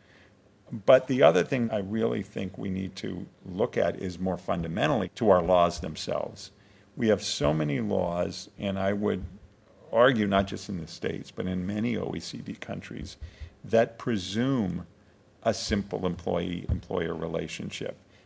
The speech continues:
that don't recognize this has changed. And because of that, that lead company might be doing exactly what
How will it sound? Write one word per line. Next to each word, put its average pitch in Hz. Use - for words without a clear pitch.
that 95
don't 107
recognize 95
this -
has -
changed. 101
And 92
because 143
of 110
that, 92
that 113
lead 127
company 123
might 107
be 120
doing 110
exactly 104
what 101